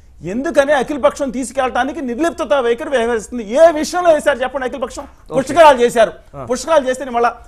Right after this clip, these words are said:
Speaker 1: మిగతా వాళ్ళ మీద కేసులు పెడుతున్నారు. పుష్కరాలు ఇరవై తొమ్మిది మంది చనిపోతే కనీసం ఇవాళ వరకు ఇంకా ముగ్గురికి ఇంకా compensation ఎలా లేదని బాధ ఉంటే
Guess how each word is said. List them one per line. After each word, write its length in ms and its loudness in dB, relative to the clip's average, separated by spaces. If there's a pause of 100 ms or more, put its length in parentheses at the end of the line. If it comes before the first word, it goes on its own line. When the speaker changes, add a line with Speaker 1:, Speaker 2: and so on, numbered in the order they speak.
(140)
Speaker 1:
మిగతా 240 2
వాళ్ళ 140 0
మీద 100 0
కేసులు 320 0
పెడుతున్నారు. 400 -4 (320)
పుష్కరాలు 360 2
ఇరవై 200 6
తొమ్మిది 260 -2
మంది 180 -2
చనిపోతే 400 -2
కనీసం 380 -6
ఇవాళ 200 4
వరకు 180 -2
ఇంకా 140 -2
ముగ్గురికి 380 -6
ఇంకా 280 0 (300)
compensation 560 0
ఎలా 140 2
లేదని 360 -2
బాధ 240 2
ఉంటే 440 0